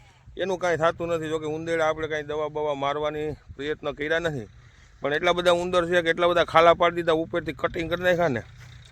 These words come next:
હેઠે ખાલી ઉઠા જ. ચાલો હું તમને આગળ દફતરી એકવી મિત્રો બતાવું. તો આગળ વીડિયો જોતા રહ્યો. આપણી ચેનલમાં નવા મિત્રો હોય તો ચેનલને સબસ્ક્રાઇબ કરવાનું મિત્રો ભૂલતા નહીં. વીડિયો સારો લાગે તો શેર કરજો. મિત્રો, હવે આપણે આ છે ને,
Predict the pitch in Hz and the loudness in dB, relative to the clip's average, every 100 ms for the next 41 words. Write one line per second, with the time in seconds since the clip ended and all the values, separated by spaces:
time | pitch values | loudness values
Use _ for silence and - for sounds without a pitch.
0 | 135 151 160 151 156 160 143 - - - | -2 0 0 2 2 2 -2 -6 -18 -18
1 | - - 147 131 127 151 147 151 143 143 | -12 0 0 2 2 2 0 -4 -4 -4
2 | 127 139 - 139 127 127 127 120 113 110 | -6 -6 -6 -4 -4 -4 -8 -6 -6 -8
3 | - 101 90 - - - - - 127 143 | -8 -12 -12 -20 -20 -20 -12 0 2 2
4 | 147 151 156 139 139 160 160 165 151 - | -2 0 0 0 4 4 6 2 -2 -8
5 | - 147 139 151 156 156 143 151 156 - | -6 -4 -4 -2 -2 -2 0 0 -2 -2
6 | 156 165 147 - - - - 143 135 156 | 2 2 2 -2 -20 -20 -6 -4 -2 -2
7 | 156 143 139 - 175 160 156 156 151 147 | -2 -2 -4 2 4 4 2 0 0 -4
8 | 147 120 143 151 143 127 - - - - | -4 -2 -2 2 2 0 -6 -20 -18 -14
9 | 131 147 123 135 147 147 147 143 123 - | -6 -4 0 2 2 2 0 -2 -6 0
10 | 143 143 151 147 156 - - - - - | 0 2 -2 0 -2 -2 -16 -18 -18 -18
11 | - - - - - - _ _ _ _ | -16 -14 -14 -14 -16 -20 _ _ _ _
12 | - - - - - - 151 175 175 180 | -6 -6 -6 -18 -16 4 8 12 12 12
13 | 185 180 180 175 175 160 190 | 12 10 8 10 8 6 6